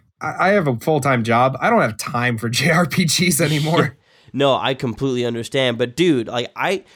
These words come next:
Speaker 2: I can appreciate it when a developer understands what a gamer wants and what a gamer needs, ins-, instead of trying to make it, like, artificially hard. Just be like, "Here, let's make that a little bit easier for you."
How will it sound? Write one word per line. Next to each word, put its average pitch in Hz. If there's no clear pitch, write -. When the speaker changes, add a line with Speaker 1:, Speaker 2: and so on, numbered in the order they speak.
Speaker 2:
I 220
can 214
appreciate 196
it -
when 160
a 143
developer 123
understands 143
what 117
a -
gamer 117
wants 110
and 110
what 101
a 101
gamer 107
needs, 110
ins-, 110
instead 110
of 135
trying 131
to 117
make 110
it, -
like, 98
artificially 113
hard. 135
Just 127
be 139
like, 147
"Here, 131
let's 143
make 156
that 143
a -
little 135
bit 135
easier 120
for 95
you." 73